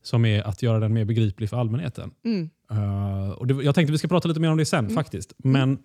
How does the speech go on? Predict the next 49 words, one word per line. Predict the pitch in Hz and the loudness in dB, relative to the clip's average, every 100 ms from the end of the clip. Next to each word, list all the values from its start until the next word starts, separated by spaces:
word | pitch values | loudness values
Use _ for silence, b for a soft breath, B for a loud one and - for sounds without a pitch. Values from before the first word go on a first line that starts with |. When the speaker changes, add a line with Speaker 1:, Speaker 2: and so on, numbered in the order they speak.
| - | -10
Speaker 1:
Men | 139 | -8
först, | 127 170 | -2 -2
jag | 160 160 | 0 -2
vill | 156 170 | 0 0
ändå | 165 156 143 | 2 2 -2
bara, | 131 135 131 123 | -4 -4 0 2
när | 120 | 2
vi | 123 | 0
fortfarande | 120 120 123 | -4 -4 -2
är | 123 | 0
inne | 107 | -2
på | 107 | -2
det | 104 | -2
här | |
folkbildande | 92 107 - 98 98 101 98 b b | -2 -6 -6 -6 -4 -6 -8 b b
området. | - 113 104 98 - B B B B B | 0 2 2 0 -8 B B B B B
Du | 135 | 2
är | |
väldigt | 165 147 | 4 6
rolig | 170 139 202 | 4 4 0
också. | 120 104 65 _ _ _ - | -2 -4 -6 _ _ _ -8
Det, | 139 139 | -2 0
det | 131 | 0
får | 139 | 2
du | 127 | 4
ju | 123 | 6
höra | 110 | 4
hela | 107 | 2
tiden, | 104 104 107 | 2 2 2
det | |
vet | 117 110 - | 2 0 -2
jag, | 143 | -10
liksom. | - - - | -10 -16 -10
Ja. | 120 101 - B B B | -6 -6 -8 B B B
Så | - 139 | -2 2
då | 156 | 2
undrar | 156 | 4
jag, | 143 | 4
hur | |
viktigt | 151 - - 190 | 2 0 -4 -4
är | 165 | 0
det | 131 | 2
att | |
vara | 165 185 | 0 0
underhållande | 160 110 107 104 110 | 0 0 0 -2 -2
om | 110 | -2
man | 113 | -4
ska | - 147 | -4 -6
folkbilda? | - 117 - 123 80 127 | -4 -6 -6 -14 -14 -16